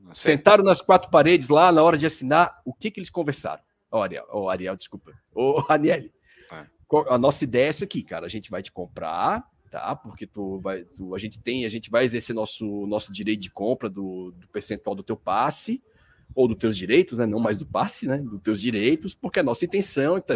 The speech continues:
Speaker 2: muito valorizado no mercado. E depois dessa vitrine, justo que o Avaí fez, tá? Justo que o Avaí fez. Concordo com o que o Avaí fez.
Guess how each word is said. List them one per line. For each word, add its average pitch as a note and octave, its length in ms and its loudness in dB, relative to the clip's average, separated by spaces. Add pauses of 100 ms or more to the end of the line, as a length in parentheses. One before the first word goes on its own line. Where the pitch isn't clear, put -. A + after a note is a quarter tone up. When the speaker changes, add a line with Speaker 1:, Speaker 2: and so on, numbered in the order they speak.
Speaker 2:
muito G#2 180 -6
valorizado A2+ 500 -2
no B2 80 -2
mercado. D#3+ 600 0 (420)
E D4 120 0
depois F3+ 420 6
dessa C#3+ 220 4
vitrine, D#3 400 -2
justo G3+ 420 2
que - 80 -6
o A#2+ 60 2
Avaí A#2 160 -2
fez, D3 300 -4
tá? F2 180 -8 (180)
Justo F3+ 400 -2
que - 80 -10
o G2+ 40 -6
Avaí F#2+ 140 -8
fez. F2+ 200 -12
Concordo C#3 480 4
com A2+ 60 -8
o - 20 -12
que - 80 -10
o G2+ 40 -4
Avaí F#2+ 180 -8
fez. - 320 -18